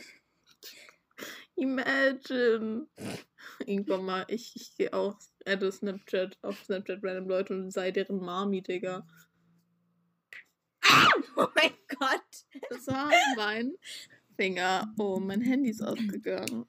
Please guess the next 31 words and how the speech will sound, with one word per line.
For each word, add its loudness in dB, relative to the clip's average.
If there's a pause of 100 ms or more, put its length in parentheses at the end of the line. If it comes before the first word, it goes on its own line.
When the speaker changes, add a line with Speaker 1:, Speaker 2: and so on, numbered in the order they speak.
Speaker 1:
Oh 0
no. 2 (220)
Okay. -4
Speaker 2:
Marlena 4
hat 0
Speaker 1:
Ah. -6
Speaker 2:
sich -8
nicht -4
zweieinhalb -6
Stunden, -10
ähm, -8
Speaker 1:
Ja, 0
war 8
Speaker 2:
vorgenommen. 4
Speaker 1:
irgendwie 2
ja 6
klar, 0
ne? -2
Speaker 2:
Ich -12
bin 0
aber -2
enttäuscht. -2
Speaker 1:
Wir 6
haben 6
doch 0
auch 0
an 4
irgendeiner 0
Stelle 4
gesagt, 0
so 0